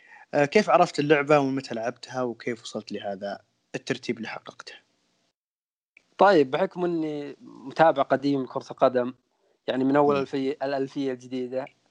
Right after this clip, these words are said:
Speaker 1: مم.
Speaker 2: آه، أصدمك إني ما تابعت بريمير ليج نهائي قبل بي إن سبورت. لا
Speaker 1: مم.
Speaker 2: أبو ظبي ولا شو تايم ولا غيرها.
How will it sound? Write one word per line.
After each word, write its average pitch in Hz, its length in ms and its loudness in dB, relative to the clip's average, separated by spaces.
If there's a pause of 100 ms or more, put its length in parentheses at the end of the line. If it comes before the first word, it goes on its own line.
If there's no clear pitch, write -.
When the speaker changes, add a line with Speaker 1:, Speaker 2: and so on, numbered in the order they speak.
(280)
Speaker 1:
مم. 95 140 -6 (1040)
Speaker 2:
آه، 139 260 -2
أصدمك 185 500 -6
إني 170 320 -2
ما 156 320 -2
تابعت 143 680 -8
بريمير 135 580 -10
ليج 127 400 -8
نهائي 135 640 -6 (100)
قبل 135 320 0
بي 127 280 -6
إن 127 80 -12
سبورت. - 640 -18 (500)
لا 156 440 6
Speaker 1:
مم. - 80 -4
Speaker 2:
أبو 135 160 -6
ظبي 147 440 -8 (280)
ولا 143 220 -4
شو 135 160 -12
تايم 147 640 -10
ولا 147 180 -6
غيرها. 127 380 -12